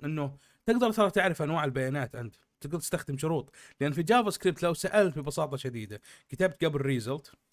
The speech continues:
كذا type of result، حطيت أي نوع بيانات تبي هنا، بتجيك نتيجته، run. جاب يقول لك هنا نمبر،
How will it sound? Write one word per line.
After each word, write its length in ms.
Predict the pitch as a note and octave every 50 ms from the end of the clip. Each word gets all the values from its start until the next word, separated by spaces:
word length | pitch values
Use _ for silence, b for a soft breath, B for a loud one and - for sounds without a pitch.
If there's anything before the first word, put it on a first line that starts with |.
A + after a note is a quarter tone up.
| _ _ _ _ _ _ _ _ _ _ _ -
كذا 200 | - B2 A2 G2
type 400 | - - C#3 D3+ D#3+ C#3+ - -
of 140 | D3 E3 D#3+ D#3 _ _ _ _ _ _ _ _ -
result، 320 | B2+ A#2+ G#2+ G2+ G2 - -
حطيت 280 | E3+ - B3 G#3 -
أي 240 | - F#3+ A3 A#3 A3+
نوع 200 | A3+ A3 G3 D3+
بيانات 440 | D3 D3+ C#3 C3+ C#3 C3 A#2 - -
تبي 280 | B2+ G#2+ G2+ G2 G2
هنا، 200 | G2+ F#2+ F#2 - _ _ _ _ _ _ -
بتجيك 280 | F3 D#3 - G#3+ G#3 F3
نتيجته، 440 | D3 - D#3+ B2 G#2 G2+ - A2+ - _ _ _ - -
run. 100 | B2+ A2 - _ _ _ _ _ _ _ _ _ _ _ _ _ _ _ _ _ _ _ _ _ _ _ _ _ _ _ _ _ _ _ _ _ _ _ _ _ _ _ _ _ _ _ _ _ _ _ _ _ _ _ _ _ _ _ _ _ _ _ _ _ _ _ _ _ _ _ _ _ _ _ _ _ _ _ _ _ _ _ _ _ _ _ -
جاب 120 | D#3+ E3+
يقول 160 | G3 G3+ A#3+ A3
لك 120 | - G#3
هنا 320 | G#3 G#3 G3 F3+ E3 D#3
نمبر، 280 | C#3 B2 G#2 G2 -